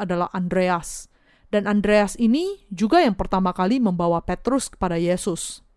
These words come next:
Kita bisa mengetahui tentang Yohanes dengan membaca, tentu saja,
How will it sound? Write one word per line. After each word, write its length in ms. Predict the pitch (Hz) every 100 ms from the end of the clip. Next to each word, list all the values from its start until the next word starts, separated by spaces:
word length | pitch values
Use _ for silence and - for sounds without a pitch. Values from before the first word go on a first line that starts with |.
| _ _ _ _ _
Kita 240 | 359 508
bisa 240 | 381 440 403
mengetahui 560 | 262 - 196 240 294
tentang 240 | 208 190 190
Yohanes 480 | 180 180 185 240 233
dengan 240 | - 185 180
membaca, 720 | 170 170 - 208 220 233 - 202
tentu 160 | 196 208
saja, 400 | 226 226 254